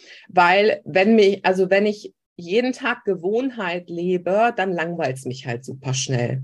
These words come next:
Ja, dann hab ich da keinen Bock mehr drauf. So, also wenn ich jeden Tag den gleichen Morgen hätte, ich glaube, ich würde,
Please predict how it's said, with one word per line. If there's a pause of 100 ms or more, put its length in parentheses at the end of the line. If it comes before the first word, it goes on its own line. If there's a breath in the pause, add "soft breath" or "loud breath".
Ja,
dann
hab
ich
da
keinen
Bock
mehr
drauf.
So,
also
wenn
ich
jeden
Tag
den
gleichen
Morgen
hätte,
ich
glaube,
ich
würde,